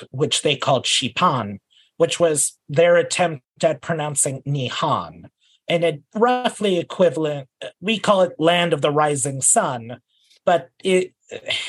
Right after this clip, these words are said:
a more specific one and a little less refined is origin of the sun. Now, perhaps in a hundred years, what instead, it'll be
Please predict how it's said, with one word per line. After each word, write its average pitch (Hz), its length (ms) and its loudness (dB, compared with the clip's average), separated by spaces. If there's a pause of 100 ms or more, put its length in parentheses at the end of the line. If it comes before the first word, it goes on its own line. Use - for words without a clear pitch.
(280)
a 185 80 2
more 208 200 2
specific - 800 0
one 156 360 -2
and 151 200 -8
a 147 40 -2
little 165 340 2
less 143 300 0
refined 139 440 -4
is 120 260 -2 (140)
origin 180 500 4
of 131 140 -2
the 120 100 -2
sun. 98 320 0 (1800)
Now, 160 420 -2 (880)
perhaps 175 520 0
in 180 80 2
a 160 60 0
hundred 160 460 -4
years, 151 600 0
what 156 240 2
instead, 147 760 2
it'll 160 260 -2
be 139 400 -10